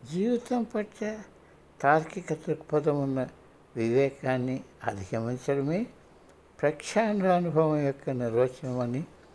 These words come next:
తేటతెల్లము అవుతుంది. వివేకం చైతన్యపు క్షేత్రంలో ఓ చిన్న భాగమైన సత్యానికి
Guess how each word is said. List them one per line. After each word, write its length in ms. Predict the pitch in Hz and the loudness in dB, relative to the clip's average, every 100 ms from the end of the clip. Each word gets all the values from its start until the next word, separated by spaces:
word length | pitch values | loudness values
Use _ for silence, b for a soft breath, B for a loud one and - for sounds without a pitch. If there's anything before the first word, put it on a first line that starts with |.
| - - - | -20 -20 -2
తేటతెల్లము 880 | 127 120 - - 120 117 117 151 202 | 2 2 0 -6 -2 -2 -2 -4 -2
అవుతుంది. 640 | 165 131 - 120 98 95 - - - - - - - - - | 0 0 0 -10 -10 -12 -16 -20 -20 -20 -20 -20 -20 -18 -6
వివేకం 640 | 107 107 117 - 165 190 - - - - - - 151 | 0 2 2 0 -6 -6 -8 -20 -20 -20 -20 -2 4
చైతన్యపు 580 | 156 156 202 214 196 175 | 4 2 -4 -2 -4 -8
క్షేత్రంలో 840 | - - 156 156 139 135 139 160 - B B B B - | -8 0 0 0 -6 -4 -4 -6 -10 B B B B -8
ఓ 100 | 123 | -4
చిన్న 500 | 131 123 - 160 226 | -4 -4 -4 -2 -2
భాగమైన 880 | 208 - 170 160 165 160 151 143 135 | -2 4 4 4 0 0 0 0 0
సత్యానికి 920 | 123 - 117 - 151 135 139 - 139 | -4 -4 -4 -4 -8 -6 -8 -12 -14